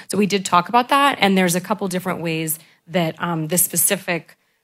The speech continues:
firm can help us with operational and implementation.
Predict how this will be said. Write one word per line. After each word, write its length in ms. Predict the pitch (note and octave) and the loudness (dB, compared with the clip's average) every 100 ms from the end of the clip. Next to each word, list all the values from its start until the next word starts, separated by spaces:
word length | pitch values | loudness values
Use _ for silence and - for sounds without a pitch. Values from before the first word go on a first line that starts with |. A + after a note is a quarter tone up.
| _ | _
firm 400 | - F#3+ F3+ E3 | 0 4 4 2
can 140 | F#3 | -2
help 340 | D#3+ F#3 D#3+ E3+ | 0 0 2 0
us 380 | D#3 D#3 - | -2 -2 -4
with 180 | - F3 | -4 -6
operational 600 | - - - F3+ - E3+ | -4 -4 -4 -4 -2 -2
and 100 | D#3+ | -4
implementation. 760 | F3+ F#3+ F#3 F3+ G#3 - - | -4 -6 -8 -8 -10 -12 -14